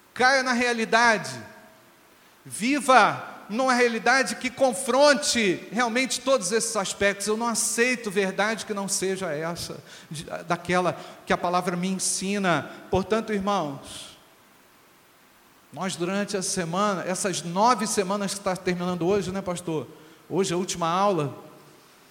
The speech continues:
Nessas nove semanas, nós revemos lá o que, que é discipulado, discipulado bíblico.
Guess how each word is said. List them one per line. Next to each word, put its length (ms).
Nessas 420
nove 420
semanas, 920
nós 220
revemos 580
lá 220
o 80
que, 180
que 180
é 80
discipulado, 800
discipulado 680
bíblico. 640